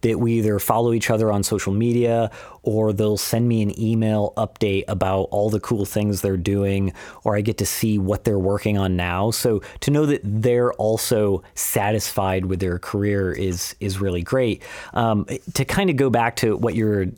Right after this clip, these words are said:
asking before about rejection, so one particular student that I had. Uh, she started out working for, I believe it was just a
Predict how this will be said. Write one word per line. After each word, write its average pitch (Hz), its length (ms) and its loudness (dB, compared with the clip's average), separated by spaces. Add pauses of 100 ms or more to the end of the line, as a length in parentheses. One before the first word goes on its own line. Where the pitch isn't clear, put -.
asking 107 500 0
before 117 380 0
about 101 260 0
rejection, 101 580 0
so 110 140 -2
one 120 300 0
particular 104 520 0
student 101 460 0 (680)
that 117 160 2
I 107 60 2
had. 101 440 0 (420)
Uh, 101 200 0
she - 180 -2
started 120 380 0
out 110 280 2
working 110 360 0
for, 101 560 0 (320)
I 107 80 -4
believe 139 240 2
it 131 40 4
was 117 140 0
just - 160 -2
a 98 260 2